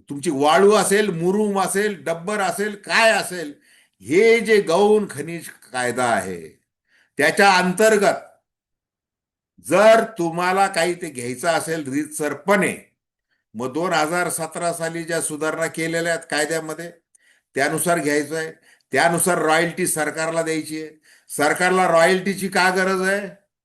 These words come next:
जर दारू विक्रीतू-, अ, विक्रीतून किंवा परवान्यातून जे काही पैसे मिळतात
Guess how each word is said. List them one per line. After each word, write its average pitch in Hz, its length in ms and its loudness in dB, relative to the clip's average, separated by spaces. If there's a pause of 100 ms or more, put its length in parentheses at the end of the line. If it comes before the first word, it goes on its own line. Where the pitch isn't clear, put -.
(1120)
जर 156 320 0
दारू 165 460 0
विक्रीतू-, 175 760 -8
अ, 139 80 -8
विक्रीतून 156 840 -2
किंवा 165 160 -2
परवान्यातून 165 840 0
जे 190 100 -4
काही 185 160 -2
पैसे 156 380 -6
मिळतात 113 580 -4